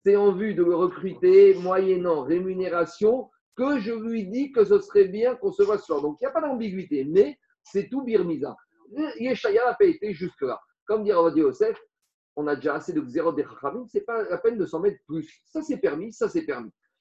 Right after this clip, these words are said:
Alors, dit la Gemara, expliquez ce que je vous ai dit maintenant. Amar, Amar, dit la Gemara, Amire shetamod imi erev, ou matnitin mané. Et qui est l'auteur de cette Mishnah qui dit qu'on a le droit de faire ce genre de choses ? Rabbi Yoshua ben Kocha.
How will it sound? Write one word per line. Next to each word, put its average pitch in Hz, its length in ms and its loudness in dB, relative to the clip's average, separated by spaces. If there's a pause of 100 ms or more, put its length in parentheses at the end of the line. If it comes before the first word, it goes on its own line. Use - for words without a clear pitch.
(140)
Alors, 170 440 4
dit 196 100 -6
la 190 140 2
Gemara, 139 280 -2
expliquez 135 540 -6 (100)
ce 127 80 -14
que 127 120 -14
je 123 60 -14
vous 123 60 -12
ai 127 40 -12
dit 123 100 -8
maintenant. 131 340 -8 (360)
Amar, 185 600 2 (240)
Amar, 180 460 2
dit 214 100 -8
la 220 140 4
Gemara, 160 480 -4 (320)
Amire 214 600 0
shetamod 208 720 -4
imi 202 280 -4
erev, 131 440 -2
ou 175 80 -6
matnitin 180 600 -4
mané. 135 440 -4
Et 302 160 -6
qui 254 400 -8
est 175 80 2
l'auteur 170 320 -2
de 151 100 -4
cette 127 220 -12
Mishnah 151 560 -8
qui 147 100 -20
dit 160 220 -14
qu'on 143 160 -10
a 143 60 -4
le 139 60 -6
droit 139 200 -4
de 113 60 -12
faire 131 200 -8
ce 131 100 -8
genre 120 140 -8
de 107 100 -14
choses ? 196 320 -6 (400)
Rabbi 147 360 -4
Yoshua 180 420 -2
ben 180 180 -2
Kocha. - 320 -6